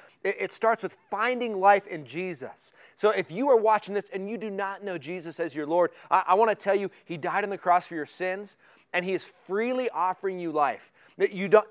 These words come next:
don't have to do anything. You don't have to go behave. You don't have to do any good works. You just have to say, "Thank you. I believe, Jesus, you died on the cross. You rose from the dead, and now I give you my life." And then the Holy Spirit will come into you.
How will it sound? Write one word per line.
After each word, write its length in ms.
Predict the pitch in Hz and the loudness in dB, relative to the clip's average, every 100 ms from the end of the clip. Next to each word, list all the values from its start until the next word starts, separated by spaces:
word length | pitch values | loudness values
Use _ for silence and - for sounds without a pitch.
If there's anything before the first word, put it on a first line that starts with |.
| 196 | 0
don't 120 | 233 | 2
have 100 | 254 | 2
to 80 | 233 | 0
do 120 | 214 226 | -4 -4
anything. 460 | 254 269 240 175 147 | -2 -2 0 -2 0
You 60 | |
don't 80 | 190 | 0
have 80 | 226 | 0
to 60 | 208 | 2
go 140 | 214 | 2
behave. 540 | 165 220 190 220 214 | 2 0 0 2 2
You 80 | 202 | 2
don't 60 | 214 | 0
have 80 | 220 | 0
to 80 | |
do 160 | 185 226 | -2 -2
any 100 | 214 | -2
good 220 | 156 247 | -2 -4
works. 360 | 208 233 214 - - - | 0 0 -2 -8 -20 -10
You 120 | 196 | -6
just 160 | 214 - | -4 -2
have 160 | 185 | -4
to 60 | 175 | -4
say, 220 | - 175 | -6 -6
"Thank 400 | 139 - 185 202 | -6 -4 -4 -4
you. 240 | 233 240 233 _ _ - | -8 -10 -14 _ _ 2
I 80 | 180 | 2
believe, 380 | 165 170 208 170 | 2 -2 -2 -2
Jesus, 340 | 214 185 190 | -4 -4 -6
you 80 | 170 | -2
died 280 | 175 180 190 | 2 4 2
on 40 | |
the 80 | - | -4
cross. 460 | - 180 185 185 - _ 160 | -2 -2 -2 -8 -16 _ -10
You 100 | 175 | 0
rose 280 | 180 190 | 4 4
from 120 | 190 185 | 0 -8
the 80 | |
dead, 320 | 147 160 165 165 - | -2 2 2 2 -8
and 120 | 135 165 | -8 -4
now 120 | 156 | -4
I 80 | 151 | -6
give 240 | 135 180 | -8 -10
you 100 | 165 | -8
my 160 | 165 151 | -6 -4
life." 400 | 147 139 104 - _ _ _ _ - | -2 -2 -4 -10 _ _ _ _ -6
And 160 | 185 | -4
then 100 | 190 | -2
the 80 | 180 | -2
Holy 360 | 151 190 214 220 | 2 6 6 6
Spirit 260 | - 202 | 0 -2
will 120 | 180 165 | -2 -4
come 260 | 170 165 | -6 -8
into 260 | 214 247 220 | -6 -8 -6
you. 380 | 202 226 233 | -6 -6 -6